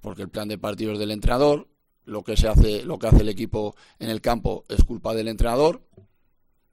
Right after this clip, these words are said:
y estoy aquí pa, pa asumir esas críticas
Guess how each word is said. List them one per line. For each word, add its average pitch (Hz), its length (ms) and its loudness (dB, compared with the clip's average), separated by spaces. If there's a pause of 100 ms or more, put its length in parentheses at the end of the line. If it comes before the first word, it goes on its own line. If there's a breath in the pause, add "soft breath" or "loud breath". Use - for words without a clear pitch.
(180)
y 101 160 -8
estoy 104 280 0
aquí 101 240 -8
pa, 104 640 -12
pa 98 100 -10
asumir 101 340 -6
esas 110 360 4
críticas 170 640 2